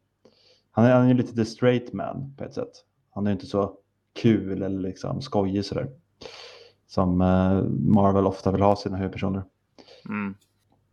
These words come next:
Speaker 1: Men, eh, vi får väl, eh, vi får väl lita på Marvel,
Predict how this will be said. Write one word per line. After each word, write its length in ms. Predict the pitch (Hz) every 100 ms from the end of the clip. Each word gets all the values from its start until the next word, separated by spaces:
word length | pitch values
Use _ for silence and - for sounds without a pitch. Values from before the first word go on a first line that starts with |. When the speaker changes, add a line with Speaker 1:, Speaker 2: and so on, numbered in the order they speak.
| _ _ - -
Speaker 1:
Men, 400 | 113 117 113 113
eh, 260 | 113 113 107
vi 80 | 110
får 180 | 135 135
väl, 240 | 139 139
eh, 180 | 160 160
vi 80 | 127
får 140 | 143 180
väl 100 | 180
lita 200 | 143 147
på 80 |
Marvel, 360 | 147 131 135